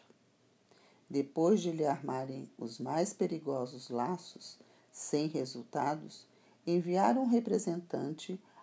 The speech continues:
ao gênio das trevas, a fim de ouvi-lo a respeito. Um companheiro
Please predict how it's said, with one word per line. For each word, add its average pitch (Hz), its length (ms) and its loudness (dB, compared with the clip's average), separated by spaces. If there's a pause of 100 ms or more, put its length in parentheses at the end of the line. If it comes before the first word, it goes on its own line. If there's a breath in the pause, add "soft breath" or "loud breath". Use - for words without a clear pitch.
ao 160 240 2
gênio 185 480 2
das 220 260 0
trevas, - 640 -8 (380 soft breath)
a 151 100 0
fim 147 420 -6
de 151 160 -6
ouvi-lo 151 520 -6
a - 20 -4
respeito. - 720 -10 (1300 soft breath)
Um 320 220 4
companheiro 131 920 0